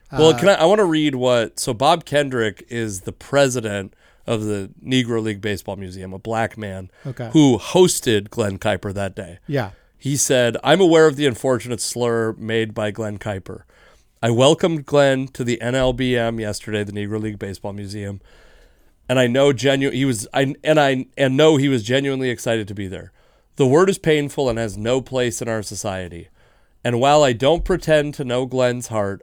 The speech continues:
Speaker 1: I do know that my heart is one of forgiveness. I hope all of you find it in yourselves to do the same." So that's, by the way, this is, like, a much more eloquent version of what Portnoy did,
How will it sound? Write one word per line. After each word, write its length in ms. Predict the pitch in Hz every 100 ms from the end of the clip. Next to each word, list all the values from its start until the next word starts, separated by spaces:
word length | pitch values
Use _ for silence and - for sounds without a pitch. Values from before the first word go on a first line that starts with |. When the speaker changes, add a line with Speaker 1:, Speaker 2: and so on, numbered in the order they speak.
| -
Speaker 1:
I 100 | 107
do 320 | 101 139 165
know 420 | 156 135 127 123 _
that 120 | 120 113
my 220 | 117 127
heart 340 | 107 117 117
is 140 | 107 101
one 180 | 113
of 120 | 113 98
forgiveness. 720 | 113 92 98 92 - - - _ _ _
I 80 | -
hope 200 | 131 127 -
all 200 | 127 160
of 80 | 156
you 80 | 156
find 300 | - 123 123
it 80 | 120
in 80 | 120
yourselves 440 | 113 113 107 92
to 80 | 107
do 120 | 107
the 100 | 98
same." 340 | - 95 - - _ _ _
So 160 | -
that's, 360 | 135 156 180 -
by 240 | - 139
the 100 | 139
way, 200 | 127 117
this 220 | 113 120 127
is, 140 | 107
like, 300 | 123 104 - -
a 100 | 113
much 320 | 110 117 -
more 180 | 120 -
eloquent 480 | 110 120 113 123 101
version 420 | 110 110 101 107
of 240 | 104 101 98
what 220 | 104 -
Portnoy 440 | 113 107 101 101
did, 300 | 95 98 90